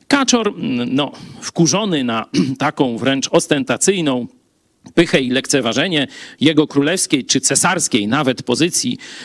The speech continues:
przez kurę, y, wyrzucił kurę na zby-,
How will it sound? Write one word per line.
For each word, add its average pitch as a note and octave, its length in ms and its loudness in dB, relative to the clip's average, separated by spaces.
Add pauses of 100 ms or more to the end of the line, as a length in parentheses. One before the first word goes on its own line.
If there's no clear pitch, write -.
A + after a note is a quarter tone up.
(120)
przez - 320 0
kurę, A3+ 400 4 (340)
y, D#3+ 200 2
wyrzucił G3 560 2
kurę C#3 380 0
na D#3 280 0
zby-, G#2+ 360 0